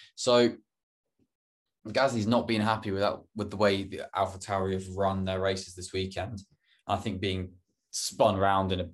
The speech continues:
in a crash at the end of the race probably didn't help his temper. But AlphaTauri, I think, have had a bit of a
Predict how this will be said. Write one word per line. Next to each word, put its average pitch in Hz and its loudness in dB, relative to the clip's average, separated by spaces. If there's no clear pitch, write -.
in 107 -2
a 92 -2
crash 98 -2
at 90 -8
the 90 2
end 92 0
of 87 -6
the 90 -8
race 95 2
probably 92 -4
didn't 90 -6
help 92 -2
his 90 -10
temper. 90 -4
But - 4
AlphaTauri, 117 2
I 101 2
think, 110 -4
have 117 -4
had 92 -2
a 90 -4
bit 98 -4
of 98 -2
a 101 -4